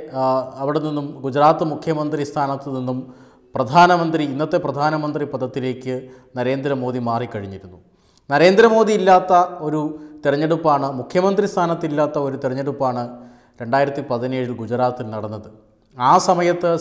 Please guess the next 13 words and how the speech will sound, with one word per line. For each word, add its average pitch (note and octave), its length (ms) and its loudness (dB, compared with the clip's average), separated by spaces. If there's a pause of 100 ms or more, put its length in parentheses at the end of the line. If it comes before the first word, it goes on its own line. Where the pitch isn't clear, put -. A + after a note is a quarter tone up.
സംസ്ഥാനം D#3 460 -2 (100)
തിരിച്ചുപിടിക്കാൻ C#3 680 -4 (680)
കോൺഗ്രസ് C3 560 -2
പരമാവധി C3+ 680 -2
ശ്രമിച്ചുവെങ്കിലും A#2 760 -8 (540)
നടന്നില്ല. G2 380 -8 (1120)
അന്ന് A3+ 260 4 (840)
രണ്ടായിരത്തി G#3+ 560 6 (240)
പതിനഞ്ചിലൊക്കെ F3 720 0 (420)
ഗുജറാത്തിൻ്റെ F3+ 720 2 (320)
രാഷ്ട്രീയ D3+ 540 2 (100)
മണ്ഡലങ്ങളിൽ C#3+ 580 -2 (560)
നമ്മൾ C3+ 200 -4